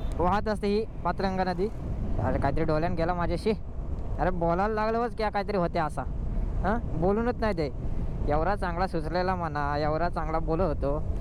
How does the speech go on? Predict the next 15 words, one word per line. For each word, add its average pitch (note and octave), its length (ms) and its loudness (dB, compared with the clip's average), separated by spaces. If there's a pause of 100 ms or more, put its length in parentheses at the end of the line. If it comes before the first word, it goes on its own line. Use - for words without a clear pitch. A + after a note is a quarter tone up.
(400)
ह्या C3+ 160 2
आईला B2 360 0
काहीतरी C3+ 380 0
वेगळा C3+ 220 2
डोल्यान B2+ 280 0 (1400)
निघू F#3+ 300 4
नाही E3 160 -4
आता. B2+ 220 -4 (2500)
दोन B2 140 4
मिनटं B2+ 280 0
थांबा, B2+ 240 0
हां, F3 100 0 (1900)
जाऊ D3 160 2
नका F#3+ 220 0
कुठं. D#3+ 200 -4